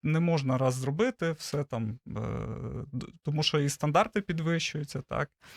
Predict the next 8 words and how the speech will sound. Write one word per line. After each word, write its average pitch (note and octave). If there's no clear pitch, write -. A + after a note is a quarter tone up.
і, C3+
е, C3+
вимоги. C#3+
Е, A#2+
і C3+
х-, -
е, C3
х-, -